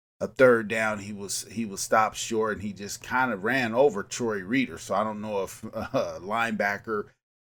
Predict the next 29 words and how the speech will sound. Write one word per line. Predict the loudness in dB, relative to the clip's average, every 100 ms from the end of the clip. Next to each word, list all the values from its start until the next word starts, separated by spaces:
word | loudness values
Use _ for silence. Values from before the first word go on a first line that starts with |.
| 4
got | 4 4
caught | 2 4
off | 4 0 -2
guard, | -2 0 0 -2 -6
but, | -6 -6 -6
you | -6
know, | -4 -6
D | -6 -4
K | 0 2
Metcalf, | 4 2 0 -2 -2
that's | -4 -10
a | -12 -2
big, | -4 -4 _ -4
big | -2 -2
dude | -2 0 -2
for | 2 2
a |
receiver. | 2 -4 -6 -6 -6 -4 -4 -6 -10 _ _ _ _ 0
Uh, | 4 4 4 -4 -10 -20 _ _ 4
but | 4 4
again, | -2 -2 0 0 0
when | -4
you | -8
get | -8 -4
down | -2 -2 -2
to | -6
those | -6 -4
situations, | -6 -6 -8 -2 -2 -4 -8 -12 -8
it | -10